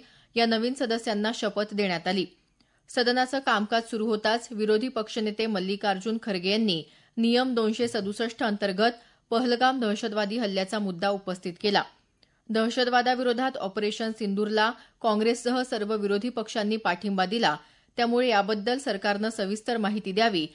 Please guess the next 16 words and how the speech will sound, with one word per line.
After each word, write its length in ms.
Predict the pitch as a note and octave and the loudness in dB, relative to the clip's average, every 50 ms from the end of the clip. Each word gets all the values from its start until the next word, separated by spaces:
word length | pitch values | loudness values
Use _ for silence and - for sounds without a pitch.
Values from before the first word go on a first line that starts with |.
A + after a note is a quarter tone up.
| - _ _ - | -14 _ _ -4
असं 260 | G#3 A3 A3 - A#3+ A#3+ | -4 -2 0 -2 -4 -2
खरगे 280 | - - D3+ E3 F#3+ G3 | -2 -2 -2 0 0 0
म्हणाले. 340 | G#3 A#3 G#3+ F3+ F#3+ F#3+ E3 - - _ _ _ _ _ _ _ _ _ _ _ _ _ _ _ - - | 0 2 2 2 2 2 0 -4 -8 _ _ _ _ _ _ _ _ _ _ _ _ _ _ _ -2 0
सरकार 400 | B3+ B3 A#3+ B3 C4+ C4 C4+ D4 | 0 2 2 4 4 4 4 2
पहलगाम 580 | - A#3+ A#3 B3 A#3 A#3+ A3 B3 B3+ B3+ B3 | 0 -2 0 0 0 0 2 2 0 2 0
दहशतवादी 560 | A#3 A#3+ A#3+ A#3 - A3 A3 G#3+ G#3+ G#3 A3 | -2 -2 -2 -2 -4 -2 0 0 0 0 0
हल्ला 280 | B3+ B3+ G#3+ G#3 G#3 G#3+ | -2 -2 0 2 2 2
आणि 260 | A3+ A3 F#3 G3+ G#3 | 2 2 0 -2 -2
ऑपरेशन 540 | F#3 F#3 F3+ - G#3+ G#3+ G#3+ G#3+ - A#3+ A#3+ | -2 -2 -2 -2 0 0 0 0 -2 -4 -4
सिंदूरबद्दल 720 | A#3+ B3 G#3+ G#3 G3+ A3 G#3+ G#3+ G3+ G#3 G3 F#3 G#3+ G#3+ | -2 -2 -2 0 0 0 -2 0 -2 -2 -2 0 -2 -2
चर्चा 380 | A3 - A3+ F#3+ F3 E3+ - F#3+ | -2 -2 -4 -4 -2 -2 -4 -4
करण्यास 480 | F#3 - G3 F#3 F#3 G3 G#3+ C4+ - - - - - _ _ | -2 -2 -2 0 2 2 2 2 0 -6 -16 -20 -20 _ _
आणि 200 | - G#3 A3 A3+ | 0 2 2 2
देशाला 460 | G#3+ G#3 G3 G3+ - A#3+ A3 A#3 A#3 | 2 2 0 0 0 0 0 2 2
माहिती 380 | A3+ G#3 F#3+ A3 A3 G#3 - A#3+ | 2 0 0 0 -2 -4 -4 -4
देण्यास 280 | G#3+ G#3+ G3 F#3+ G#3 | -2 -2 -2 -2 -4